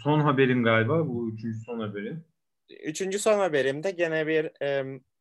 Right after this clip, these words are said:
Speaker 2: aslında yatırımla alakalı. Yatırım
Speaker 1: Hı hı.
Speaker 2: alan bir firma. E, Lime diye.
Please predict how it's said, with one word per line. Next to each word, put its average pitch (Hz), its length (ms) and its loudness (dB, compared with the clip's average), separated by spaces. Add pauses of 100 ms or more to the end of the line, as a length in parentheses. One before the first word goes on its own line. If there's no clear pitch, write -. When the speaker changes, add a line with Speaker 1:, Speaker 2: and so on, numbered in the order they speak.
Speaker 2:
aslında 143 380 -4
yatırımla 135 480 0
alakalı. 107 640 -2 (280)
Yatırım 135 380 -2
Speaker 1:
Hı 113 40 2
hı. 107 40 2
Speaker 2:
alan 98 280 -4
bir 104 80 -12
firma. 127 500 -8 (580)
E, 139 40 -2 (680)
Lime 147 600 0
diye. 117 360 -2